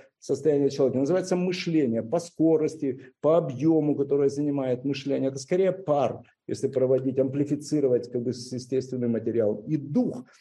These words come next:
это когда то, что в нас консервативно заложено при рождении, превращается в свою абсолютную форму. Когда человек превращается или интегрируется с духом, он и проживает это самое чудесное просветление.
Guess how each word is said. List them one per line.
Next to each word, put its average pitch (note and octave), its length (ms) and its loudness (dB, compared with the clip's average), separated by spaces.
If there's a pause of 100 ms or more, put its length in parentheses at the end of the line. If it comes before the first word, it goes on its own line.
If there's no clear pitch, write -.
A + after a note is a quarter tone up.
(160)
это D3 200 0
когда D3+ 460 2 (180)
то, D3 100 0
что C#3+ 200 0
в B2 40 -2
нас C3 260 -2
консервативно B2+ 840 0
заложено C3 800 2
при F2 160 -6
рождении, G#2 600 -2 (220)
превращается C3 720 2
в - 60 -8
свою C#3 360 2
абсолютную B2 600 0
форму. G#2 460 -4 (180)
Когда A#2 280 0
человек C3+ 540 2
превращается A#2 800 0
или C3 160 2
интегрируется C3+ 840 -2
с A#2 60 -6
духом, F3+ 420 -4 (240)
он D3 140 0
и - 20 0
проживает C#3+ 480 2
это G#2+ 140 -2
самое A2+ 380 -2
чудесное B2 500 -2 (840)
просветление. G2+ 760 -4